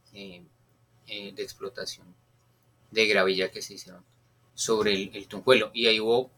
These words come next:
pues, metodológicamente un, un trabajo largo para lograr poner a dialogar esas, esas diferentes fuentes.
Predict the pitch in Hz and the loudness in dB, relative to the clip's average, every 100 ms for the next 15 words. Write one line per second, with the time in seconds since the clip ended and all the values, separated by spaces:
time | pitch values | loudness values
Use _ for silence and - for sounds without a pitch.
0 | - 113 - - 117 - 113 107 107 113 | -8 -6 -6 -2 0 2 4 4 2 -2
1 | 117 131 107 95 - 107 107 - _ 107 | 0 0 0 -6 -10 -20 -20 -20 _ -20
2 | 104 104 - - - 110 104 101 104 104 | -20 -20 -20 -6 0 4 4 2 0 2
3 | 101 104 - _ _ _ _ _ _ - | 2 -2 -14 _ _ _ _ _ _ -4
4 | 107 98 98 95 - _ _ - 110 104 | -2 0 0 -2 -8 _ _ -6 -2 2
5 | 98 92 - 107 107 107 107 104 101 95 | 2 2 0 0 2 2 2 -2 -2 0
6 | 92 92 - 98 - - 107 - 101 104 | 0 -2 -6 -8 -8 -12 -12 -12 -12 -12
7 | - 98 92 101 - 110 98 - 98 | -12 -12 -14 -14 -10 -8 -10 -12 -20